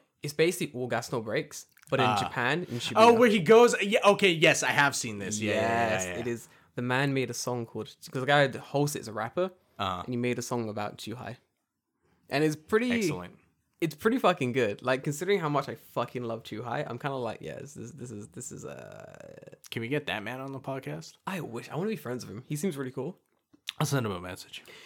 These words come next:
Speaker 1: He's a legitimate rapper. Like, he, he does, um, like, his whole thing is, like, rap is his
Speaker 2: Oh,
Speaker 1: main
Speaker 2: okay.
Speaker 1: thing.
Speaker 2: Okay.
Speaker 1: But then, um, I think he speaks a little bit of English as well. I can't remember if he's the one who
Speaker 2: Wait,
Speaker 1: speaks
Speaker 2: is he a Japanese guy?
Speaker 1: He's a Japanese guy, yeah.
Speaker 2: Oh, maybe I'm thinking of someone else.
Speaker 1: No, no, I think we're thinking of the same person. I think he's, like, Japanese American.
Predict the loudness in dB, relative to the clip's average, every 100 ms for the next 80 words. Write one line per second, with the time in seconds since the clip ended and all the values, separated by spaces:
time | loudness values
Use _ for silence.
0 | -6 -2 0 2 4 4 4 0 -4 -6
1 | -4 -4 -4 -4 -4 -2 -2 -2 -8 -12
2 | -8 -6 -4 -6 -10 -14 _ _ _ _
3 | _ -10 -6 -2 2 0 0 -4 -6 -10
4 | -10 -10 -12 -14 -4 0 0 0 -2 -4
5 | -4 -4 -2 -2 0 0 2 2 -2 -4
6 | -6 -6 -6 -4 -4 -4 -8 -8 -10 -8
7 | -8 -8 -4 -2 -2 -4 -8 -8 2 6
8 | 8 6 4 4 2 2 2 2 -4 0
9 | 2 4 4 4 2 2 -2 0 0 -2
10 | 4 8 10 10 8 6 6 6 4 4
11 | 0 -2 -2 -4 -6 -8 -2 0 2 0
12 | -2 -2 -2 -2 -2 -4 -2 -2 0 -2
13 | -2 -4 -4 -4 -6 -4 -4 -4 -4 -4
14 | -6 -4 -6 -6